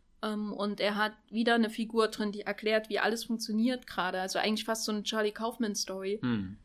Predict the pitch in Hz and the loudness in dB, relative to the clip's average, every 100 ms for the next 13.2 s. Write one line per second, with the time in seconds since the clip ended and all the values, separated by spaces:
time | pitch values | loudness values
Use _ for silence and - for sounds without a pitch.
0 | _ _ - 208 214 226 233 226 220 220 | _ _ -4 -2 0 4 4 4 2 2
1 | - 214 214 226 262 233 226 226 226 214 | 2 0 0 0 -2 -4 -4 -6 -8 -4
2 | 226 226 214 214 208 202 208 208 190 208 | -2 -2 0 0 -2 -2 -4 -4 0 0
3 | 233 277 254 220 - 214 214 214 208 233 | 0 -4 -4 -6 -4 -6 -6 -8 -6 -2
4 | 294 277 262 262 247 254 247 247 247 240 | 2 2 2 -2 -2 -4 -6 -10 -6 -4
5 | 233 226 240 233 240 - 254 254 214 214 | -4 -4 2 2 2 -2 -6 -4 -6 -2
6 | 214 208 - 269 277 277 - - _ - | -2 -4 -4 2 4 4 -2 -20 _ -8
7 | 220 220 214 - 202 220 269 - 226 226 | -2 -2 -2 -6 4 6 6 2 -2 0
8 | 226 226 247 226 220 214 220 - - 247 | 0 0 0 2 0 0 -2 -4 0 -2
9 | - - 214 214 214 220 214 214 214 - | -2 -2 0 0 -2 -6 -6 -8 -10 -20
10 | - - 214 214 214 214 226 226 - 214 | -20 -14 -8 -6 -4 -4 -4 -4 0 0
11 | 220 233 208 220 247 247 240 226 208 220 | 0 -4 -4 -6 -2 0 0 0 2 2
12 | 226 214 208 - 262 262 240 226 - 214 | 2 -2 -2 -4 -2 0 0 -2 -4 -6
13 | 208 | -6